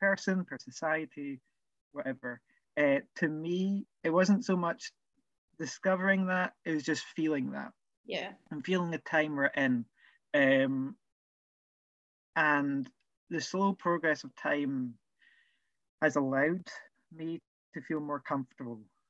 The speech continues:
Speaker 1: because I've felt it myself, being like,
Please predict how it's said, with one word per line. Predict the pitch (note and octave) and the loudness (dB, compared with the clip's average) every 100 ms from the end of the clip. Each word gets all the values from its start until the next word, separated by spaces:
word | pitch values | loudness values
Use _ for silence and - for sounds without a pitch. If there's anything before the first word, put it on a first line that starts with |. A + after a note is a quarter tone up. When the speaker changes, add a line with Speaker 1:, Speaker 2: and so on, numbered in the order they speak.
| _ _ _ _ | _ _ _ _
Speaker 1:
because | C#3 - D3+ C#3 | -8 0 2 4
I've | D#3+ F3+ - - - | 2 2 -4 -12 2
felt | D#3 D#3 - | 2 2 -2
it | D3+ | -6
myself, | C3+ - C3+ B2 | -6 0 0 0
being | C3+ | -2
like, | B2+ B2+ B2 | -2 0 0